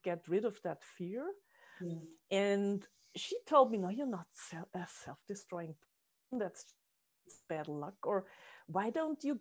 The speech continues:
Speaker 1: go and see an astrologer?" And I looked at her and thought,
Speaker 2: From a
Speaker 1: "This"
Speaker 2: psychotherapist, I didn't, I would not expect that. <laughs>
Speaker 1: "This lady is completely out of her mind." That's what I thought.
Speaker 2: Yeah.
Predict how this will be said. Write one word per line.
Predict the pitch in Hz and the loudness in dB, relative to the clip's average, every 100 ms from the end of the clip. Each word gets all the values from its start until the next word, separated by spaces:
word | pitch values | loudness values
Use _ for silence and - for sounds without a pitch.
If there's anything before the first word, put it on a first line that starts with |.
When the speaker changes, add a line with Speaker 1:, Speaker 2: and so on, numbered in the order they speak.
| - | 2
Speaker 1:
go | 196 190 | 6 6
and | 247 247 | 6 2
see | - 208 | -2 0
an | 233 | 2
astrologer?" | 247 - - 311 339 - - - - _ _ _ _ _ _ _ _ - | 0 -2 0 2 2 -2 -8 -12 -14 _ _ _ _ _ _ _ _ -4
And | 180 175 | -2 4
I | 175 | 4
looked | 175 285 - 175 | 6 2 0 -4
at | 165 - - | -4 -6 -12
her | - 160 - | -6 -4 -4
and | 165 | -8
thought, | - 147 135 175 | -4 -2 0 0
Speaker 2:
From | 190 | 0
a | |
Speaker 1:
"This" | - 190 | 0 4
Speaker 2:
psychotherapist, | 208 240 254 - 190 277 254 208 | 4 4 0 4 6 6 6 4
I | |
didn't, | 220 208 - | 2 0 0
I | 196 190 | 4 4
would | 214 | 4
not | 185 196 226 | 2 0 0
expect | 226 - 220 - | -2 0 0 2
that. | - - - | 0 0 -4
<laughs> | - - - _ _ _ _ _ _ 262 | -10 -16 -20 _ _ _ _ _ _ -6
Speaker 1:
"This | - | 2
lady | 285 277 285 262 254 | 8 10 8 2 0
is | - | -14
completely | - 214 202 - - - 294 285 269 - 262 - | -6 -6 -6 -12 -12 0 2 4 2 -2 -4 -4
out | 208 233 | -4 -2
of | 254 240 | -4 -2
her | 277 | -2
mind." | 277 311 403 247 - - _ | -2 -4 -8 -10 -12 -18 _
That's | 196 196 214 | -6 -2 0
what | |
I | 180 170 | 2 0
thought. | 175 - - - _ _ _ _ - | -2 -2 -2 -6 _ _ _ _ -8
Speaker 2:
Yeah. | 170 160 | -6 -4